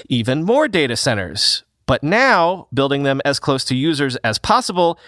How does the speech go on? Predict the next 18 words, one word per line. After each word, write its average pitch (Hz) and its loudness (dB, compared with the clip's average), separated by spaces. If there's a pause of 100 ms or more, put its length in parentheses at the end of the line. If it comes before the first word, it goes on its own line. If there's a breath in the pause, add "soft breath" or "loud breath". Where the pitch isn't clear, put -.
(160 loud breath)
in 156 2
order 160 2
to 160 -2
achieve 143 -2
the 135 4
low 131 0
latency 127 -4
and 117 -2
zero 107 0
packet 156 0
loss 135 0
necessary 139 0 (520 loud breath)
to 135 0
have 113 0 (360)
cloud 101 0
gaming 98 -2
work. 160 0
So 143 2